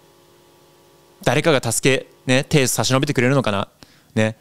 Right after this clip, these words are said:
完璧なタイミングいつか来るでしょう。ね、こうなったらああしよう、ああなったらこうしよう、チャンスが来たら飛びつこう。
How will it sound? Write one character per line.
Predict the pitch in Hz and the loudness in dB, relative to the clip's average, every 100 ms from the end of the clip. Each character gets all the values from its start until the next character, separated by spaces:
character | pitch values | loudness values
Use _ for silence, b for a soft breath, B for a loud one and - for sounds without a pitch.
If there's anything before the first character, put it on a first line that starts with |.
| - | -4
完 | 131 120 | -2 0
璧 | 135 | 0
な | 139 | 0
タ | 147 | 2
イ | |
ミ | 139 | 2
ン | 143 | 4
グ | 143 139 | 4 2
い | |
つ | - | 0
か | 131 | 0
来 | 131 | 2
る | 131 | 2
で | 107 | 2
し | |
ょ | 104 - _ b b b b b | 0 -4 _ b b b b b
う。 | 110 | -2
ね、 | 107 - | -2 -4
こ | - 147 | 0 2
う | |
な | 143 | 0
っ | - | 0
た | 120 | 0
ら | 110 | 0
あ | |
あ | |
し | 110 127 | 0 0
よ | 107 | 2
う、 | |
あ | 110 | 2
あ | 117 | 0
な | |
っ | 135 | -2
た | 113 | -2
ら | |
こ | - 107 | -2 -2
う | |
し | - | 0
よ | 104 | 0
う、 | |
チ | - | 0
ャ | 147 | 0
ン | |
ス | 135 | 0
が | 113 | -4
来 | - | -2
た | 123 | -2
ら | 104 - | -2 -4
飛 | 117 | -4
び | 87 | -4
つ | - | -2
こ | 110 95 | -2 -4
う。 | - | -8